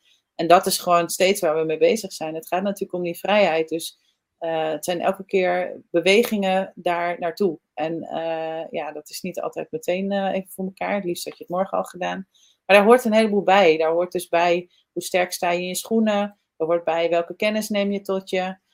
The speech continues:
Daar hoort bij, eh, ja, hoe ver wil je daarvoor gaan.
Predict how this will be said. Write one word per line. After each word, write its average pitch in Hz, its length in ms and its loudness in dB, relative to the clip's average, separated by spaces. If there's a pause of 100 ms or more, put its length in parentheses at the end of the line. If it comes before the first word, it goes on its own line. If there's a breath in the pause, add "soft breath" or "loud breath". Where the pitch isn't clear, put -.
(160)
Daar 160 120 -2
hoort 170 220 -2
bij, 160 440 -2
eh, 165 420 -8
ja, 165 120 -6
hoe 165 100 -4
ver 196 220 0
wil 208 100 -2
je 196 100 2
daarvoor 190 280 -2
gaan. 175 480 -4